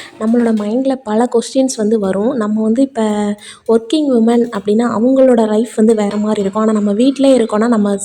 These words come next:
கண்ணை சுத்தி இந்த வீடு, வீட்டை சுத்தி இருக்கிற நிகழ்வுகள் மட்டும்தான் நம்ம மைண்டுக்குள்ள வந்துட்டே இருக்கும். ஆ, நம்ம, நம்ம இந்த இடத்துல, எந்த இடத்துல நம்ம இருக்கிறோம் அப்படின்னு நம்மளை நம்மளே நினச்சிக்கிட்டு ரொம்பவே வந்து ஒரு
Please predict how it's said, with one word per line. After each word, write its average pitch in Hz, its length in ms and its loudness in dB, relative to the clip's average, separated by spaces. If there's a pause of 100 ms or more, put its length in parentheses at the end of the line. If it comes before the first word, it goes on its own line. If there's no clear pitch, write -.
(120)
கண்ணை 226 260 0
சுத்தி 269 260 -2
இந்த 226 200 2
வீடு, 226 440 2 (320)
வீட்டை 240 240 2
சுத்தி 240 240 -2
இருக்கிற 220 300 4
நிகழ்வுகள் 208 380 0
மட்டும்தான் 196 440 2
நம்ம 214 300 0
மைண்டுக்குள்ள 226 400 2
வந்துட்டே 202 400 4
இருக்கும். 202 420 0 (400)
ஆ, 214 400 0
நம்ம, 254 580 4 (200)
நம்ம 254 340 0
இந்த 269 200 2
இடத்துல, 254 280 0
எந்த 254 340 2
இடத்துல 254 500 0
நம்ம 220 260 0
இருக்கிறோம் 247 480 2
அப்படின்னு 233 360 2
நம்மளை 254 220 4
நம்மளே 233 340 4
நினச்சிக்கிட்டு 226 720 0 (300)
ரொம்பவே 277 460 2
வந்து 262 240 4
ஒரு 233 200 4